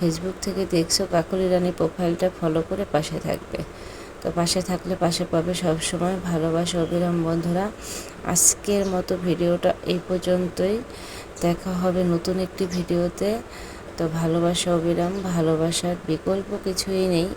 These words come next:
এই প্ল্যাটফর্মে কাজ করতে হলে অবশ্যই ভালোবাসা দিয়ে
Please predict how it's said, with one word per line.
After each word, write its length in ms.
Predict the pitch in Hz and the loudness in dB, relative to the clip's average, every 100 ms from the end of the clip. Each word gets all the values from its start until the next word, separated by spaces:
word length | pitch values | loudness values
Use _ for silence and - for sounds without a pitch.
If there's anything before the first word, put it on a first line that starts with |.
| - | -2
এই 180 | 165 170 | 0 0
প্ল্যাটফর্মে 560 | 170 170 - 180 180 175 | 0 0 -2 -4 -4 -2
কাজ 240 | 147 165 | 0 0
করতে 320 | - 165 - | 0 -4 -4
হলে 120 | 185 180 | -2 0
অবশ্যই 460 | 160 180 - 202 | 0 -2 -2 -2
ভালোবাসা 640 | 180 170 165 170 170 175 | -2 0 0 0 2 0
দিয়ে 340 | 165 165 175 | 2 2 0